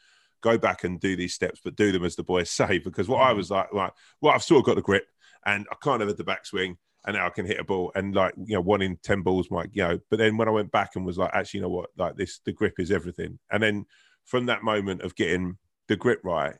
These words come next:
Speaker 1: I can, I can sort of get behind it. And I think it's my, my main problem is, I think it's just loss of form at times. It's just making sure I, like, you know,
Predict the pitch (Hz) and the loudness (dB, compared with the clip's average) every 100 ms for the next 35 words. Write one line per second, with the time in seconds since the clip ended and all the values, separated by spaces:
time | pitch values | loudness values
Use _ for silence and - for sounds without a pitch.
0 | _ _ _ _ - - 135 110 - 110 | _ _ _ _ -10 -4 -2 -2 -2 -4
1 | - 104 95 113 - 98 107 101 104 107 | -2 -4 -2 -2 -2 0 0 0 -2 -4
2 | - - - 139 120 127 - - _ 117 | -6 -14 -4 -4 -2 -4 -4 -18 _ -20
3 | - 131 151 143 - _ _ _ 120 127 | -8 -2 0 0 -6 _ _ _ -2 0
4 | 127 135 139 120 107 92 92 92 92 90 | 2 2 2 2 0 0 -4 -4 -4 -2
5 | 87 - - _ _ _ _ _ _ _ | -6 -12 -18 _ _ _ _ _ _ _
6 | _ - - 62 101 107 107 104 - 98 | _ -20 -18 -14 -12 -6 -4 -4 -6 -4
7 | 107 - 92 - 107 95 - - 90 80 | -2 -2 -6 0 2 2 -4 -6 -4 -6
8 | 87 - 98 107 95 98 - 104 92 - | -8 -10 -8 -6 -4 -6 -4 -2 -2 -6
9 | _ _ _ 107 104 _ - - 95 87 | _ _ _ -6 -6 _ -20 -12 -10 -8
10 | 104 87 | -8 -10